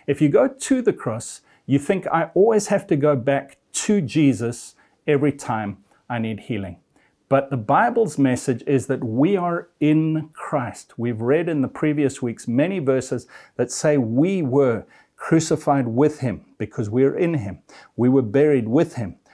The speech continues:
We were raised again with him. We are now seated with him in heavenly places because we are in him. And so we're trying to say in the sermon series, let's not keep going back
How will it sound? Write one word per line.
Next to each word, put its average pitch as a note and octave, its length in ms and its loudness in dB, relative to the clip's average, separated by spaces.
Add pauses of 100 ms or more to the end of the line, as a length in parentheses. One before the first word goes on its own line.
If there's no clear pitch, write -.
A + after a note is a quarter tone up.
(120)
We A#2+ 120 0
were B2 220 2
raised C#3+ 380 2
again C#3 340 2
with D3 240 0
him. G2+ 200 -4
We A#2+ 180 0
are B2 80 0
now D3 220 2
seated D3+ 680 -6
with D#3 240 0
him A2+ 280 -2
in A#2 180 -4
heavenly C3 500 -2
places A#2+ 420 -6
because B2 340 -6
we C3+ 140 -2
are C#3 220 -6
in E3 200 -4
him. G2 240 -8 (400)
And C#3+ 160 2
so D3+ 140 2
we're D#3+ 180 4
trying G#3+ 240 -2
to D#3+ 60 0
say B2+ 540 0 (320)
in C3+ 180 4
the C3 100 4
sermon C#3 380 2
series, A2 340 -4
let's D3 360 0
not - 260 -2
keep E3+ 260 -2
going C3+ 260 2
back C3 280 -2